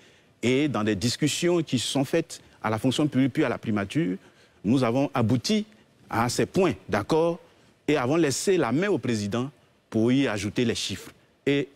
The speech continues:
j'avoue qu'il nous a tous surpris agréablement par, euh, n'est-ce pas, les montants qui ont été donnés aux fonctionnaires. Donc ici, au nom de tous les fonctionnaires de Côte d'Ivoire,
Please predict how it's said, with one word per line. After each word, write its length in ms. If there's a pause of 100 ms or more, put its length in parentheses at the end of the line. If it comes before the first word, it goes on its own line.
(160)
j'avoue 480
qu'il 140
nous 220
a 160 (600)
tous 100
surpris 520
agréablement 600
par, 360 (400)
euh, 100
n'est-ce 220
pas, 240 (160)
les 100
montants 340
qui 120
ont 40
été 200
donnés 240
aux 60
fonctionnaires. 460 (340)
Donc 180
ici, 200
au 80
nom 160
de 80
tous 140
les 80
fonctionnaires 380
de 80
Côte 180
d'Ivoire, 360